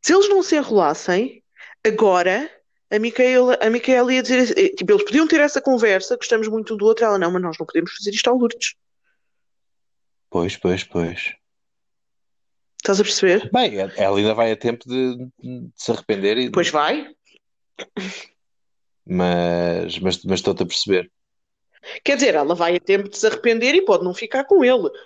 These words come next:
Speaker 1: Agora não vai a tempo de não dormir com ele, isso já foi.
Speaker 2: Isso já foi. Mas, mas também era o que mais
Speaker 1: Já.
Speaker 2: faltava. Ele agora
Speaker 1: Já
Speaker 2: acabar
Speaker 1: não
Speaker 2: o casamento com a Lourdes e, e ela
Speaker 1: Não, não.
Speaker 2: dizer-lhe, "Olha, vai, vai dar uma volta."
Speaker 1: Só estou a dizer que de trair a Lourdes já não se escapam, essa já foi. Os dois.
Speaker 2: Sim, sim, sim. Sim, sim, sim.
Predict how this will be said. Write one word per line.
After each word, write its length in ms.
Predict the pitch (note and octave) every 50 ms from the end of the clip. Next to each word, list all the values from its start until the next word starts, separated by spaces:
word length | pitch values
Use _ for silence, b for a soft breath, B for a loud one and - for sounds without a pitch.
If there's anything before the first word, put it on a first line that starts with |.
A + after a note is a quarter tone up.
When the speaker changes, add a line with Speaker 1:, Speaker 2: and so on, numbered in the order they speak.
| B -
Speaker 1:
Agora 200 | - D3 D3+ E3
não 140 | E3 E3 E3+
vai 160 | E3 E3+ F3
a 60 | F3
tempo 200 | - A3+ A3 A3
de 80 | A3+ A#3
não 120 | A#3+ B3+
dormir 240 | B3 C#4 C4+ C#4 C#4+
com 220 | - F#4 F4+ D#4+
ele, 160 | B3+ B3+ A#3+
isso 120 | A3 - -
já 120 | - F#3 A#3
foi. 280 | - - A3 F3 F#3+ - - -
Speaker 2:
Isso 200 | - F#2 F2+ -
já 140 | - - G2+
foi. 320 | - - G2+ F#2+ F#2+ F#2+ - _ _ _ _ b b b b
Mas, 120 | - E3 B2
mas 80 | A2
também 220 | - A2+ G#2 A2 A2+
era 100 | A#2+ B2+
o 20 |
que 60 | -
mais 120 | B2+ B2+ -
Speaker 1:
Já. 100 | - -
Speaker 2:
faltava. 400 | E3 A2+ A2+ A2 G2+ F#2 F2 - _ _ _ _ _ _ _ _
Ele 140 | - F#2 F#2
agora 220 | F2+ F2 F#2+ G2
Speaker 1:
Já 80 | C#3 G3
Speaker 2:
acabar 200 | - G2 G2+ G2+
Speaker 1:
não 60 | G#2+ -
Speaker 2:
o 20 |
casamento 400 | - G#2 G2+ A2 G#2 G#2+ G2+ -
com 120 | - A2
a 20 | G2+
Lourdes 420 | G2 G#2 G#2 A2 A#2 A2+ A2 G#2+ A2+
e, 520 | A#2 A2+ A2+ A2+ A2+ A2 A2 A2 A2+ - _ _ _ _ _ _ -
e 120 | A#2+ A2+ A#2
ela 180 | A2+ A#2 A#2+ A#2
Speaker 1:
Não, 180 | C#4 F4 F4+ A#2+
não. 100 | A#2+ A2+
Speaker 2:
dizer-lhe, 720 | A2+ A2+ A2+ A2 A2 A2 A2 A2 A2+ A#2 A#2+ A#2 A#2 A#2+ A#2+ A#2+ B2
"Olha, 400 | - - G#2+ G#2 G2 G2+ G2+ F#2+ _ - -
vai, 260 | G2+ G2+ G2+ G2+ G2+
vai 140 | G2+ G2+ G2+
dar 100 | G2+ G2+
uma 120 | G2+ G2+
volta." 300 | G2 F#2+ F2+ E2 - - - _ b b b b b b b b b
Speaker 1:
Só 100 | - -
estou 200 | - - F#3+ F#3+
a 40 | F#3
dizer 380 | G3 G#3 G3 G#3+ B3 C#4 C4+
que 260 | - B3+ G3+ - - -
de 180 | F3 F3 G3
trair 300 | F#3+ - G3+ A3+ A3 G3
a 60 | G3+ G3+
Lourdes 380 | G#3 A3 A#3+ C#4+ D#4 - -
já 140 | - E4 E4
não 120 | E4 F#4
se 80 | G4 F#4+
escapam, 460 | - - - C4+ - - - G3+ F3
essa 240 | F3 F#3 F#3 - G3+
já 160 | G#3+ C#4 D4+
foi. 240 | D4+ - C#4 C4+ A#3+ G3
Os 180 | - F#3 F3+
dois. 360 | A#3+ A3 B3 A#3+ A3 F3 F3 E3+
Speaker 2:
Sim, 160 | - - G#2
sim, 160 | - - -
sim. 0 | -
Sim, 240 | - - - D#3+ A#2
sim, 220 | - - A#2+ D3+
sim. 300 | D#3+ - - G2+ A#2+ -